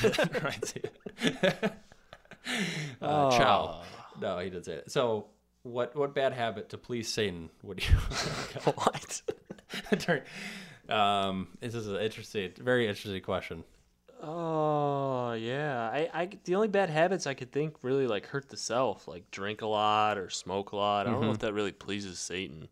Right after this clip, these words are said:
Speaker 1: Uh,
Speaker 2: I'm not
Speaker 1: that would
Speaker 2: Satan.
Speaker 1: please Satan.
Speaker 2: Don't ask.
Speaker 1: Well, Pat, he is asking. I'm gonna, I'll go with mine first.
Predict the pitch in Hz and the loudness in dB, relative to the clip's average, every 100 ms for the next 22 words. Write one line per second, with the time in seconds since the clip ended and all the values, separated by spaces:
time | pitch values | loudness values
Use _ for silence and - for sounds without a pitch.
0 | _ _ - - - - _ _ _ _ | _ _ -20 -20 -20 -20 _ _ _ _
1 | _ - 110 107 107 104 104 104 156 196 | _ -2 4 6 6 4 2 0 2 4
2 | 180 - 135 349 294 208 110 - 80 92 | 2 4 6 8 6 0 -2 -2 -6 -4
3 | 156 151 180 190 190 160 - - - _ | -2 4 6 8 6 4 0 -6 -14 _
4 | _ _ _ _ - 127 190 151 135 147 | _ _ _ _ -2 0 2 2 4 2
5 | 120 95 101 98 135 139 - 135 151 135 | 2 0 -2 0 2 0 0 0 2 2
6 | 127 113 - 98 80 - | 2 0 0 0 0 -4